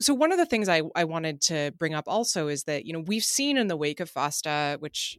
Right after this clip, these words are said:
you know, is a confusingly <laughs> drafted statute, um, even in the best light, um, we've seen some creative interpretations by judges, including a, a ruling by the Texas Supreme Court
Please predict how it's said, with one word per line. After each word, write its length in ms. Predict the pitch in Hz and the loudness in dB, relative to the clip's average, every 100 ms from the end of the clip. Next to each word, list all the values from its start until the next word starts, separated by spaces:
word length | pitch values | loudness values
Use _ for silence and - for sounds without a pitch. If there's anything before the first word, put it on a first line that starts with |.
| _ | _
you 160 | 151 120 | -14 -6
know, 60 | |
is 120 | 147 156 | -2 0
a 220 | 151 151 - - - | 0 0 -6 -20 -2
confusingly 680 | - 220 - 269 277 269 233 | 2 2 6 6 8 4 4
<laughs> 100 | 165 | 4
drafted 560 | 165 247 - 240 226 - | 4 4 2 4 4 0
statute, 720 | - 196 226 - 247 262 - - | 4 4 4 -2 -2 -2 -4 2
um, 240 | 170 165 | 4 2
even 300 | 180 208 214 | 0 0 2
in 80 | 180 | 0
the 80 | 147 | 0
best 380 | 131 220 - | 0 -2 -4
light, 360 | 277 311 311 311 - - - - _ | 0 2 2 -2 -10 -18 -18 -20 _
um, 280 | 220 202 196 | 4 6 4
we've 160 | 233 240 | 2 4
seen 200 | 330 349 | 4 4
some 340 | 330 285 240 - _ _ _ _ | 6 6 2 -4 _ _ _ _
creative 800 | - 247 233 196 190 208 226 220 | -8 -2 4 6 6 6 2 0
interpretations 1000 | 202 196 180 180 175 190 240 254 262 262 | -4 -4 -6 -4 -2 -2 0 -2 -2 0
by 160 | 196 | 0
judges, 480 | 185 180 185 233 240 | 2 0 2 2 2
including 520 | 180 165 185 170 170 | -2 -2 -2 -2 0
a, 140 | 160 107 | -2 0
a 80 | 151 | -2
ruling 400 | 147 151 165 165 | -2 0 0 0
by 100 | 151 | -2
the 80 | 147 | -2
Texas 480 | - 151 - 156 | -6 -6 -4 -6
Supreme 320 | - - 143 139 | -6 -8 -10 -8
Court 380 | - 151 143 | -6 -4 -4